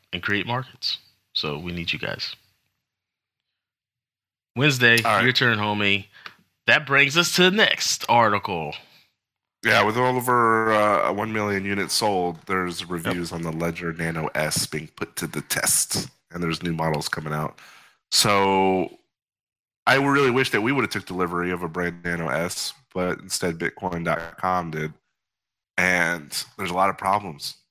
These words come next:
Speaker 2: a lot of problems. So when it comes to judging hardware wallets, you know, there's no such thing as the best. Everyone has their preference. And a lot of people's benchmark is like, "Well, as long as the wallet does its chosen job with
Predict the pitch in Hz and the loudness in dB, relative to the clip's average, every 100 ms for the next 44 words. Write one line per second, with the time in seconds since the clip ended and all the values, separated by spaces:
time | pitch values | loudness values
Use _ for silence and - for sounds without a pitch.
0 | _ - 95 - 95 78 52 - - 90 | _ -4 -2 0 -2 -2 -8 -12 -4 0
1 | 90 - 110 104 101 95 90 98 90 87 | 0 -2 -4 -4 -2 -2 0 0 0 0
2 | 85 85 82 - - - - _ _ _ | 2 2 0 -4 -10 -12 -20 _ _ _
3 | - 110 92 92 95 107 104 92 98 87 | -4 0 2 0 0 -2 -2 0 0 0
4 | 82 78 85 67 - - - - _ - | -4 -2 0 0 -2 -4 -8 -14 _ -6
5 | 92 92 87 85 82 - 85 - 82 - | -2 -2 -2 -4 -6 -4 -4 -4 -6 -6
6 | - - _ _ _ _ _ _ - 92 | -10 -10 _ _ _ _ _ _ -2 2
7 | 90 87 87 85 82 78 - _ _ _ | 2 2 0 -2 -6 -10 -18 _ _ _
8 | _ _ _ _ _ _ - 92 101 107 | _ _ _ _ _ _ -4 2 4 2
9 | 113 110 104 98 85 95 - 95 92 82 | 0 -4 -2 -2 -2 -4 -2 -2 -2 -4
10 | 85 85 90 90 87 87 95 117 117 101 | -4 -4 -2 0 0 -2 0 0 0 -4
11 | 90 92 95 90 85 - - _ _ - | 0 0 0 -2 -6 -8 -10 _ _ -12
12 | 85 - 98 90 82 76 87 85 78 76 | -8 -4 -2 -4 -6 -8 -2 0 0 -6
13 | - _ _ - 90 - | -12 _ _ -10 -8 -8